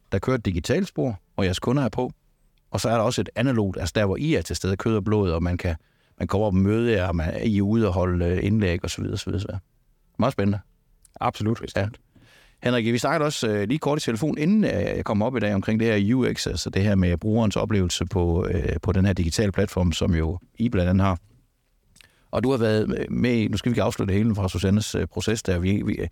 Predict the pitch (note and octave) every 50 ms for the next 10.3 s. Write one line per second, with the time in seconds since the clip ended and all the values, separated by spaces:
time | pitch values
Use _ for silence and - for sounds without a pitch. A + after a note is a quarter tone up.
0 | - _ _ _ - F#2+ A2 A2 G#2 - A#2 A2+ G#2+ - - G#2+ - - - _
1 | _ _ _ _ _ - D3 F#3 F#3 - A2 G2 - A#2 G#2+ F#2+ F2 F2+ - -
2 | F#2 F2+ E2+ - G2+ G2 G2+ G2 G2+ B2+ D#3 E3 D#3 C#3 - E3 D#3+ D3 C3+ B2
3 | - E3 D#3+ - - - - G2 - - C3 - - - G2+ - - B2+ - -
4 | A2 G2 G2 G#2 A2 A2 - _ _ - B2+ - G2+ G2 F#2+ - - - G2 G2+
5 | C3+ - - G#2 F2+ E2+ E2 - - F#2 G#2+ B2+ - - B2 - - - D#3 B2+
6 | C3+ C#3+ B2+ - - G#2 F#2+ G2+ B2+ C#3 A2+ G#2+ - - A#2 A2 A#2 B2+ B2 A#2+
7 | B2 A#2+ - - B2 A#2 C3 B2+ G#2+ G#2+ G#2 G2+ G2 F#2 F#2 G#2 - - _ _
8 | _ _ _ _ - _ _ _ - G2+ B2 D3 D3 C3 A#2+ A2 G2+ F#2 - G#2
9 | A2 C3 C#3+ - G#2+ G#2+ A#2 C3 A#2+ D3+ C#3 A#2+ - - C3 B2+ C#3+ D#3+ D#3 -
10 | - - - - -